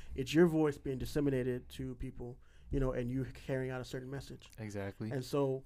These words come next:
Speaker 1: what do you guys think about podcasts as a ministry? Are we? Is it there yet? Is it, are we still working on that? Like, what do you guys think?
Speaker 2: Are you talking about, like, in general,
Speaker 1: Just
Speaker 2: or
Speaker 1: in general,
Speaker 2: in
Speaker 1: yeah.
Speaker 2: general?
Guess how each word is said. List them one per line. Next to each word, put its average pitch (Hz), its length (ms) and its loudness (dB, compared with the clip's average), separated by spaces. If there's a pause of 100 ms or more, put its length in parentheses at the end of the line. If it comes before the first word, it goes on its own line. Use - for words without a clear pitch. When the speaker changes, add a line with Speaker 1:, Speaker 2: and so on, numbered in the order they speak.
Speaker 1:
what 156 180 4
do 156 60 2
you 156 60 4
guys 151 180 2
think 151 120 -2
about 135 220 -6
podcasts 131 460 -6
as 120 80 -6
a - 20 -6
ministry? 120 460 -4 (320)
Are 139 80 0
we? 123 240 0
Is 127 120 -2
it 117 140 -6
there 202 220 6
yet? 196 360 8 (320)
Is 131 100 -6
it, 104 180 -6
are - 40 -8
we 123 120 -6
still 127 240 -4
working 175 320 4
on 175 160 4
that? 170 160 -2
Like, 127 160 -6
what 143 100 -2
do 139 60 0
you 123 100 -2
guys 117 120 -6
think? - 180 -14 (360)
Speaker 2:
Are - 40 0
you 127 40 2
talking 127 160 0
about, 117 100 4
like, 104 140 0
in 101 140 -2
general, 143 460 0
Speaker 1:
Just 185 160 10
Speaker 2:
or - 20 6
Speaker 1:
in 170 60 4
general, 139 260 4
Speaker 2:
in 117 80 -2
Speaker 1:
yeah. - 40 -2
Speaker 2:
general? 131 200 0